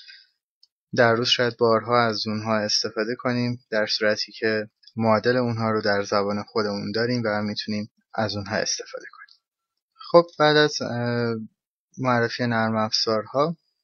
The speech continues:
وارد محیط ورد می‌شیم تا یک سری تنظیمات رو هم در خود ورد انجام بدیم. تنظیمات ورد رو به دو قسمت تقسیم کردم، یکی تنظیماتی که مربوط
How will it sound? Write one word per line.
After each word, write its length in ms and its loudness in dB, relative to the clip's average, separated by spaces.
وارد 360 2
محیط 640 -2
ورد 260 0
می‌شیم 400 -2
تا 180 0
یک 200 -2
سری 200 0
تنظیمات 600 -2
رو 120 -2
هم 140 -2
در 180 0
خود 220 -6
ورد 420 -2
انجام 280 -14
بدیم. 220 -18
تنظیمات 460 0
ورد 540 -2
رو 200 0
به 260 -2
دو 100 -4
قسمت 320 -6
تقسیم 380 -6
کردم، 380 -6
یکی 440 -8
تنظیماتی 560 -8
که 300 -6
مربوط 360 -4